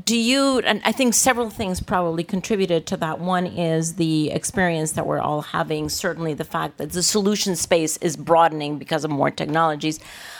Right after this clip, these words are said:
Um, what about civil disobedience? What about children in the streets, particularly in Europe and other pa-, places also? What about the Extinction Rebellion in the U K? That has had quite a bit of an impact in, in the U K.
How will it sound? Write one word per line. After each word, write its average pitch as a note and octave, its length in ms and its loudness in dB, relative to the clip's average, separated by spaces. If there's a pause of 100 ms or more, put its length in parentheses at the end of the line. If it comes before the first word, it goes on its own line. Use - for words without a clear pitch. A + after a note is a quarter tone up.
Um, G3+ 300 2 (360)
what B3+ 280 2
about B3 540 4 (460)
civil G#3+ 400 0
disobedience? E3 760 -2 (380)
What A3+ 240 4
about F#3+ 640 2 (440)
children G#3 720 0
in F#3+ 220 -4
the E3+ 80 -4
streets, A#3 540 -2
particularly G3 600 0
in F3 120 0
Europe A3 300 2
and F3 120 0
other F3 160 4
pa-, - 280 -4
places D#3+ 440 -4
also? F#3+ 440 0
What E3+ 180 0
about E3 380 0
the E3+ 80 -4
Extinction D3+ 560 -8
Rebellion D#3+ 520 2
in D3 120 -4
the D3+ 80 -4
U D3+ 160 -4
K? A3+ 400 2 (340)
That F#3 160 2
has E3+ 200 -4
had D#3 280 -2
quite C4 340 0
a F#3+ 60 0
bit - 160 -2
of D3+ 120 -2
an D#3 120 0
impact E3+ 640 -2
in, D#3 220 -2
in D#3+ 240 -4
the D3+ 80 -6
U D#3 180 -4
K. G3 320 0